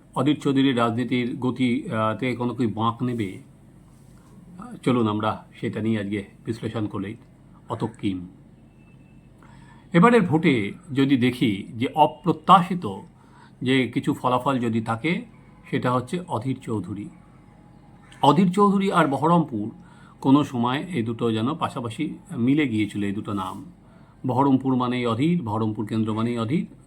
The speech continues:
আহ, অধীর মানেই বহরমপুর। ফলে ওখানকার তিনি মসিহা ছিলেন, ওখানকার তার আর কি রাজনৈতিক সংঘর্ষের বা রাজনৈতিক আন্দোলনের বা হা-, নানা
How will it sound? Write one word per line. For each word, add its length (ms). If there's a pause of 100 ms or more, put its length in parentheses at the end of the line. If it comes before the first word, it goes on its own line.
(500)
আহ, 480 (440)
অধীর 200
মানেই 260
বহরমপুর। 600 (800)
ফলে 280
ওখানকার 420
তিনি 380 (160)
মসিহা 360
ছিলেন, 400
ওখানকার 420
তার 460 (560)
আর 160
কি 100
রাজনৈতিক 520
সংঘর্ষের 600
বা 120
রাজনৈতিক 440
আন্দোলনের 580
বা 120
হা-, 500
নানা 440